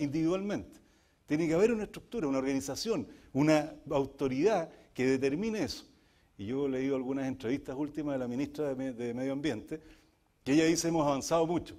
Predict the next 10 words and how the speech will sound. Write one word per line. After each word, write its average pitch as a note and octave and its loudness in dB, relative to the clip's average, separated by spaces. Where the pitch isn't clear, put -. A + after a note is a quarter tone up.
de A#2 -2
veinte E3+ 4
municipios D#3+ 0
vamos D3 0
a - 0
llegar C#3+ 2
a C3+ 0
sesenta". B2 -6
Por G#2+ -10
favor, G2+ -10